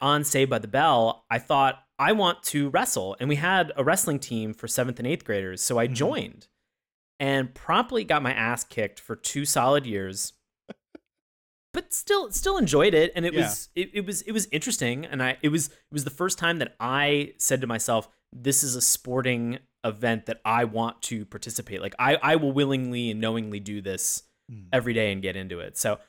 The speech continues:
Speaker 1: I, I, I did have fun with it, and then I stopped in the eighth grade, and it became something where, uh, a friend of mine in high school, like you were kinda saying, like,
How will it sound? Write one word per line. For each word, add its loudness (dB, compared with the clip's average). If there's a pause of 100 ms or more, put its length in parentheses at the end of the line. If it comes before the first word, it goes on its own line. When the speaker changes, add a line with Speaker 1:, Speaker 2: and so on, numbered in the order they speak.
(260)
Speaker 1:
I, 2
I, -2
I 2
did 0
have -2
fun 0
with -4
it, -4 (840)
and 2
then 2
I 4
stopped 0
in -6
the -4
eighth -2
grade, 2 (480)
and 0
it -2
became -8
something -2
where, 2 (100)
uh, -2
a -12
friend 0
of -4
mine -2 (220)
in -4
high -4
school, -2
like -6
you -10
were -6
kinda -10
saying, -4
like, -6